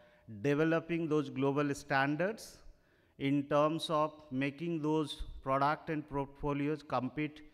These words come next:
with the global best practices available with us, and also which we must not forget when we deal with such global norms, practices, best standards,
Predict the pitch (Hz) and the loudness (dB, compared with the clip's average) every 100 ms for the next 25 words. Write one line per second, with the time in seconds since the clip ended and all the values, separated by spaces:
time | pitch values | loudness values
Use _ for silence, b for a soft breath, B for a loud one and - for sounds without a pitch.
0 | B B B B 131 120 135 131 135 139 | B B B B -6 -2 -2 0 0 0
1 | 143 113 131 135 - 139 135 - - 139 | -2 0 -2 -2 -4 -2 -2 -2 -8 -4
2 | 160 160 147 120 131 135 143 147 147 139 | -6 -6 -6 -4 -2 -2 -2 -2 -2 -2
3 | 165 - - _ b b b b 147 139 | -2 -8 -20 _ b b b b -6 -4
4 | - 220 240 - 156 190 202 170 170 - | 0 0 0 0 0 0 -2 -2 -2 -8
5 | - 165 156 156 156 185 185 185 170 151 | -6 -2 2 0 0 -2 -2 -2 -4 -2
6 | 156 185 151 143 139 127 123 185 190 175 | -4 -6 -4 -2 -2 -2 -2 -2 0 0
7 | 170 - B B B - 170 165 - 131 | -2 -8 B B B -6 -2 -2 -4 -2
8 | 139 147 156 151 139 139 151 156 - 135 | 2 4 2 2 2 2 0 -4 -4 -4
9 | 131 - 151 131 156 143 113 139 139 139 | -4 -4 -4 -2 -2 -4 -4 -4 -4 -14
10 | - 147 139 143 151 156 - | -2 0 0 0 -2 -4 -10